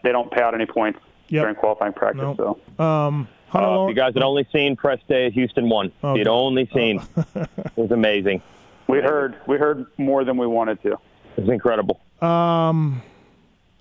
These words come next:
Speaker 2: Thrasher, it would, Th-, Thrasher should go have some words with Max Voland,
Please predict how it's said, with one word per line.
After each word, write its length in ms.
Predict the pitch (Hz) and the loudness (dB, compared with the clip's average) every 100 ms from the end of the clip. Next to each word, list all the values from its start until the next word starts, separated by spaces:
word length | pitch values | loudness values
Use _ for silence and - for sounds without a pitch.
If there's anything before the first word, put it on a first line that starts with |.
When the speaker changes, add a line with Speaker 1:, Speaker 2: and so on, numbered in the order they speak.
| - | -4
Speaker 2:
Thrasher, 520 | 185 202 233 277 277 240 | 0 0 0 0 0 -2
it 140 | 240 | -4
would, 160 | 233 202 | -2 -2
Th-, 160 | - - _ | -6 -18 _
Thrasher 420 | - 226 294 294 330 | -2 0 0 0 0
should 200 | 269 214 | 0 2
go 160 | 240 | 2
have 180 | 233 226 | 2 0
some 160 | - 202 | 0 2
words 360 | 190 226 214 | 2 2 2
with 100 | 185 | 0
Max 260 | 180 190 180 | 2 0 0
Voland, 380 | 180 180 160 | 0 0 -2